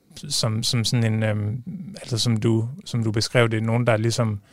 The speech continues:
gør det forkert at gøre grin med en homoseksuel, fordi man tillader ikke en homoseksuel person bare at være et menneske, der kan blive gjort grin med. Øhm, det kan jeg se for så vidt som, at hvis du har en konkret ven, der er homoseksuel,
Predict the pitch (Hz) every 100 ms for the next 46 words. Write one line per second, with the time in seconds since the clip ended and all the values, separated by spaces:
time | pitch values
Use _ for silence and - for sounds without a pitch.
0 | - - - _ _ _ - - 123 113
1 | 120 - 131 110 110 117 123 110 107 120
2 | 127 113 104 113 107 110 110 104 127 113
3 | 107 107 107 120 113 101 110 - 107 123
4 | 107 - _ - 117 120 110 107 113 113
5 | 107 101 107 110 110 104 131 120 104 110
6 | _ _ - - _ _ _ _ - 113
7 | 107 107 - 143 _ - 123 127 110 143
8 | 123 117 120 110 127 - 117 107 104 120
9 | 107 120 120 113 110 107 107 104 - -
10 | 107 139 113 107 110 127 117 107 117 110
11 | 101 113 127